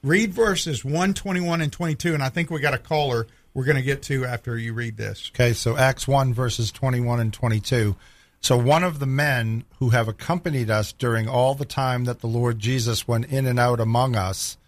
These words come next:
Speaker 2: beginning from the baptism of John until the day when he was taken up from us, one of these men must become with us a witness to his resurrection."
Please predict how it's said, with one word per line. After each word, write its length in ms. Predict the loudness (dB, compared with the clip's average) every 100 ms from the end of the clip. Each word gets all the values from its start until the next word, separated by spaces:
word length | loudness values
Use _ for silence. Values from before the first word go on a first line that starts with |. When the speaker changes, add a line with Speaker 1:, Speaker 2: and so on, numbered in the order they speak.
| _ _ _ _
Speaker 2:
beginning 440 | 0 4 4 2
from 180 | 0 0
the 80 | 0
baptism 680 | 2 2 2 0 -4 -2 -2
of 100 | -2
John 380 | -2 0 2 0
until 340 | -2 0 0
the 120 | 0
day 360 | 0 2 2 2
when 200 | 0 0
he 120 | 0
was 160 | -2 -4
taken 400 | -4 -2 -2 -2
up 220 | -2 -4
from 340 | -2 0 2
us, 360 | 0 -4 -10 -20 _ _ _ _ _ _ 2
one 180 | 4
of 140 | 4 2
these 260 | 0 0
men 300 | 0 2 2
must 300 | 2 0 0
become 580 | -4 -4 0 0 2 2
with 240 | 2 0 0
us 280 | -2 -2
a 100 | -2
witness 480 | -2 -2 -2 -2 -2
to 140 | 0 0
his 180 | 2 2
resurrection." 760 | 2 2 0 -2 -4 -12 -14